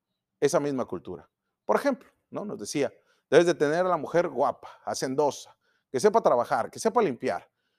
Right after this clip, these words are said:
que sepa cocinar bien y rico, porque de lo contrario no servía para esposa".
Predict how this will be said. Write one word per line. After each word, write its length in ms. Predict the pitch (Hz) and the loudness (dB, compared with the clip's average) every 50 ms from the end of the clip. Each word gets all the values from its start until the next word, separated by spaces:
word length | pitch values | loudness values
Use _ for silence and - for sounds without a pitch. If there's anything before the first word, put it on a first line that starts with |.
| _ _ _ _ | _ _ _ _
que 120 | - 170 | -2 0
sepa 240 | - 277 269 330 - | 2 2 2 2 4
cocinar 400 | 247 202 160 175 165 196 190 170 | 4 2 2 2 2 2 2 2
bien 340 | 160 143 107 101 92 - _ | 0 -2 -4 -4 -6 -10 _
y 100 | - 123 | -2 0
rico, 440 | 135 180 220 208 139 - - - _ _ _ _ _ _ - | 0 2 2 0 -2 -6 -14 -20 _ _ _ _ _ _ 0
porque 200 | - 196 185 214 | 2 4 6 6
de 60 | 208 | 6
lo 100 | 208 202 | 4 4
contrario 400 | 180 226 226 254 311 320 330 320 | 4 4 4 6 4 4 4 2
no 120 | 302 302 - | 0 0 0
servía 280 | 269 254 233 262 233 | 0 2 2 2 0
para 140 | 202 - 135 | 0 -2 -4
esposa". 380 | - - - - - - - | -6 -10 -14 -16 -18 -18 -20